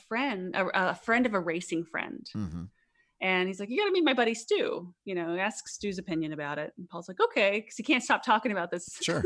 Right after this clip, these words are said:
Speaker 1: <laughs>
Speaker 2: Yeah, you gotta get
Speaker 1: salad
Speaker 2: this stuff
Speaker 1: dressing.
Speaker 2: bottled.
Speaker 1: "Let me tell you about my salad dressing." Stu's like, "Well, you, you gotta put your face on it."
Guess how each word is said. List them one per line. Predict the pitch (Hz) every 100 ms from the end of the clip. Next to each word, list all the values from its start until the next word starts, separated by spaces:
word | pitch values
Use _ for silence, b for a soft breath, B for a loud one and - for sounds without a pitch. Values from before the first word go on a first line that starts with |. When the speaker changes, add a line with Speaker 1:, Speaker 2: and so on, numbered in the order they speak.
| 320
Speaker 1:
<laughs> | -
Speaker 2:
Yeah, | 160
you | 98
gotta | 90 208
get | 339
Speaker 1:
salad | 330 254
Speaker 2:
this |
stuff | - 220
Speaker 1:
dressing. | - 208
Speaker 2:
bottled. | 247 185 180 - _ b b b b -
Speaker 1:
"Let |
me | 381
tell | 370 349
you |
about | 294
my | 269
salad | 277 302 226
dressing." | 220 - - B B - _ -
Stu's | - 247 247 226
like, | 214 208
"Well, | 220
you, | 220 208
you | - 208
gotta | 226 214
put | 214
your | 175
face | 233 381 226
on | - -
it." | -